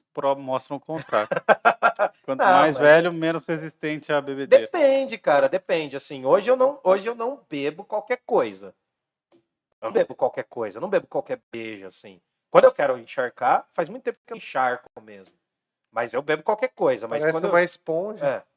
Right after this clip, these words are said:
Speaker 2: quando eu quero beber bem, <laughs> quando eu quero beber bem, eu bebo coisa boa. Por quê, mano? Quando você tem vinte anos, você ficar bêbado e cair na sarjeta, pra você é
Speaker 1: Não
Speaker 2: normal,
Speaker 1: dá
Speaker 2: né?
Speaker 1: nada.
Speaker 2: Quando você é moleque, a molecada faz isso, velho.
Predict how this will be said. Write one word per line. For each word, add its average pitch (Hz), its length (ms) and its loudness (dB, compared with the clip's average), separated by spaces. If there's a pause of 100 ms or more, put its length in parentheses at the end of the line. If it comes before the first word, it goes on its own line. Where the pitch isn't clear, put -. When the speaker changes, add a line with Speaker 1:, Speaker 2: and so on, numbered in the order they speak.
(120)
Speaker 2:
quando 156 200 -2
eu 185 80 4
quero 170 240 0
beber 139 460 -4
bem, 180 440 0
<laughs> - 60 -20
quando - 140 -8
eu 135 60 -4
quero 151 200 0
beber 147 340 -4
bem, 147 220 -6
eu 285 80 0
bebo 302 200 -10
coisa 330 300 -8
boa. 180 480 0 (460)
Por 269 140 -6
quê, 180 180 0
mano? 117 180 -6
Quando 196 160 -6
você 254 60 2
tem 240 180 -4
vinte 185 300 -8
anos, 185 180 -2
você 208 100 -6
ficar 160 200 -2
bêbado 135 320 -6
e 127 40 -8
cair 131 220 -2
na 135 80 -2
sarjeta, 147 480 -6
pra - 180 -14
você 311 220 -6
é - 20 -2
Speaker 1:
Não 294 140 -2
Speaker 2:
normal, 180 380 4
Speaker 1:
dá 127 80 -4
Speaker 2:
né? 143 100 -4
Speaker 1:
nada. 123 220 -18 (200)
Speaker 2:
Quando 139 140 -12
você 165 60 -2
é - 20 0
moleque, 147 480 2
a 127 40 -6
molecada 135 400 0
faz 196 360 -6
isso, 190 280 -18
velho. 107 240 -10